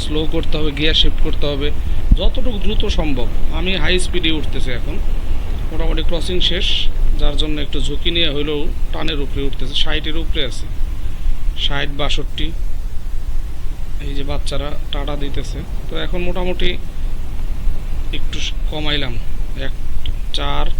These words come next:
তিন, এখন তিন নাম্বার গিয়ার আছে, তিনেই উঠবো আর কি। তিনি আফিলে উঠে যাব। গাছগুলা দেখেন, কত রকমের গাছ, আর পাহাড়ের সৌন্দর্যটা আসলে অসম। এটা বাইকারদের একটা ড্রিম জায়গা।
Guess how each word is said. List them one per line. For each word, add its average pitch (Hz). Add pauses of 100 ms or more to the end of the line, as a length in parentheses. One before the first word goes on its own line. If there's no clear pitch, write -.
(1500)
তিন, 143 (260)
এখন 147 (100)
তিন 170
নাম্বার 147
গিয়ার 139
আছে, - (120)
তিনেই 165
উঠবো 127
আর 113
কি। - (920)
তিনি 156
আফিলে 156
উঠে 156
যাব। 151 (1300)
গাছগুলা 143
দেখেন, 127 (120)
কত 170
রকমের 170
গাছ, 135
আর 139 (140)
পাহাড়ের 156
সৌন্দর্যটা 175
আসলে 160
অসম। - (840)
এটা -
বাইকারদের 175
একটা 175
ড্রিম 160
জায়গা। 151